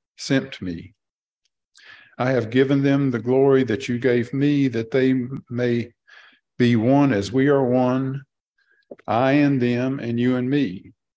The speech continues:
May they be brought to complete unity, to let the world know that you have sent me and I have loved them, eas-, even as you have loved me. Father, I want those you have given me to be with me where I am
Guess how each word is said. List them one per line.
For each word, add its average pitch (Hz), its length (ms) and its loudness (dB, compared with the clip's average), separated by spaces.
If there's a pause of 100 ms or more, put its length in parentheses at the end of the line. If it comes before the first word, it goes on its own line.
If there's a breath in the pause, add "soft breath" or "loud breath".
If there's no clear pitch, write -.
(240)
May 120 220 0
they 131 200 4
be 139 220 0
brought 147 460 0
to 131 220 -2
complete 156 540 -4
unity, 127 680 -2
to 113 120 -8
let 135 220 0
the 127 100 -4
world 147 380 2
know 123 340 0
that 107 240 -8
you 131 140 -2
have 135 180 -8
sent 139 260 -6
me 113 300 -8
and 113 180 -8
I 123 120 -2
have 131 260 -4
loved 131 340 0
them, 107 380 -6
eas-, 120 340 -6 (140)
even 131 320 0
as 113 300 -4
you 120 160 -4
have 110 200 -8
loved 117 320 -2
me. 101 360 -8 (1700)
Father, 143 380 2
I 123 80 -2
want 170 220 0
those 180 340 2
you 160 120 -2
have 147 240 -2
given 139 340 0
me 110 220 -4
to 113 180 -8
be 139 180 0
with 151 240 0
me 120 260 0
where 117 220 -4
I 123 160 -2
am 104 420 -8